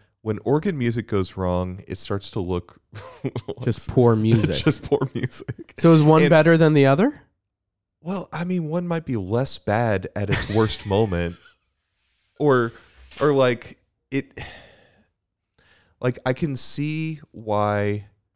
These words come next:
Speaker 1: people like, get more fired up about,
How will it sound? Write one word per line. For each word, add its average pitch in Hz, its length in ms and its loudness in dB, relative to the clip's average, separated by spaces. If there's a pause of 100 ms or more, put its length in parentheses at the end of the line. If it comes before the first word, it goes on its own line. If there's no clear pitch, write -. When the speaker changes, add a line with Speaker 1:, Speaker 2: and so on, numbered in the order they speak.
(600)
Speaker 1:
people 107 520 -4 (520)
like, 98 320 -8
get - 260 -6
more 95 400 -4
fired 90 500 -2
up 92 340 -4 (540)
about, 90 720 -2